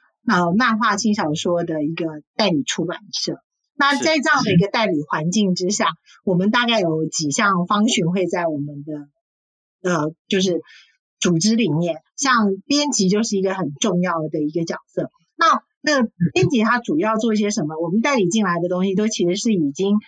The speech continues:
Speaker 1: 呃，作家已经做好了。那但在日本，他们的编辑也是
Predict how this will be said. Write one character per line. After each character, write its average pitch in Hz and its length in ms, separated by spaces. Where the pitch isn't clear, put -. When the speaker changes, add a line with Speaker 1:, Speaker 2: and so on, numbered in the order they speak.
Speaker 1:
呃， 165 200
作 254 200
家 220 220
已 165 80
经 156 200
做 185 200
好 - 180
了。 - 100
那 359 140
但 339 220
在 311 140
日 294 220
本， 170 260
他 262 120
们 240 160
的 220 80
编 254 300
辑 165 220
也 170 200
是 285 100